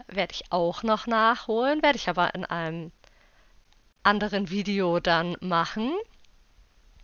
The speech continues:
Ähm, gibt's noch irgendwas, was ich hier bei diesem Update wissen sollte? Oh, es gibt Western-Seilhalfter. Okay, die sehen richtig schick aus.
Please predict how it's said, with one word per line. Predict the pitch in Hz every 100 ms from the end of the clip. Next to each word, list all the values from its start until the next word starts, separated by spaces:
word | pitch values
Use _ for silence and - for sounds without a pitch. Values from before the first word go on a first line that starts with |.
| - - - - - -
Ähm, | 220 214 214 196 208 214 220 220 214 _
gibt's | 226 220 -
noch | 240 247
irgendwas, | - 233 226 214 202
was | 202 190
ich | -
hier | 208
bei | 196
diesem | 196 175 196
Update | - 185 - 202 180 185 180 -
wissen | 160 220 285 277
sollte? | - 247 254 254 - - 277 - - - -
Oh, | - 453
es | 240
gibt | - 220 180
Western-Seilhalfter. | 190 - 214 214 214 220 214 226 240 - 294 320 427 - _ -
Okay, | 190 - 208
die | 208
sehen | - 196
richtig | 196 180 180 - 208
schick | - 254 247 -
aus. | 233 277 392 - -